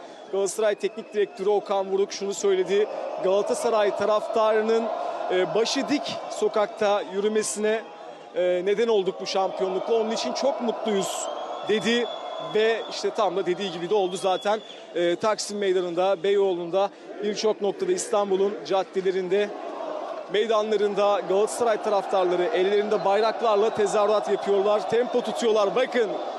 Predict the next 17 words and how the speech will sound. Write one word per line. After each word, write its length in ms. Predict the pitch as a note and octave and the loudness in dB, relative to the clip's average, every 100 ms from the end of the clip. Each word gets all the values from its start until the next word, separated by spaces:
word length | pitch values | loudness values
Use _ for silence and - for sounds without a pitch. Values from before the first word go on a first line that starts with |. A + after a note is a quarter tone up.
| - - | -8 -2
şu 120 | A#3 | 2
anda 460 | A3 G3+ G#3 A3 G#3 - - - - - - - - - - - | 2 2 2 2 0 -4 -10 -10 -10 -10 -10 -10 -10 -10 -6 0
o 140 | F#3 | 2
noktadaki 540 | G#3+ G#3+ A#3 G#3+ A3 A3 | 2 2 0 0 0 2
arkadaşlar 540 | G#3 G#3 G#3 - G#3 | 2 2 0 2 2
görüyorsunuz. 760 | F3 F#3 G#3 - F#3+ G3+ - - - - - - F#3+ | 2 2 2 0 -2 -4 -4 -6 -6 -6 -8 -4 -2
Nasıl 280 | G#3 A3+ | -2 -2
mutlular, 600 | G#3+ G#3 G3+ G#3 G3+ G3 - - - - - | 0 0 0 2 4 4 0 -4 -8 -8 -2
nasıl 420 | G3 C4 B3 B3 A#3+ | 0 0 0 2 2
eğleniyorlar. 760 | A#3 A3+ A3+ A3+ G#3+ G#3 G#3 - - - - - - | 2 0 0 2 2 2 2 -2 -10 -10 -10 -10 -4
Nasıl 260 | A#3+ A#3 A#3 | -2 0 0
eğlenmesinler 680 | A3+ A3 G#3+ G#3 G#3 A3 G3 | 2 0 0 -4 -2 0 2
ki, 100 | G3+ | 2
otuz 260 | G3 E3 E3+ | 0 0 0
altı 240 | G#3 G#3+ | 2 2
hafta 300 | G3+ F#3 F#3+ | 0 0 0
beklediler. 500 | F#3+ G3 F3+ G3 | 0 0 -2 0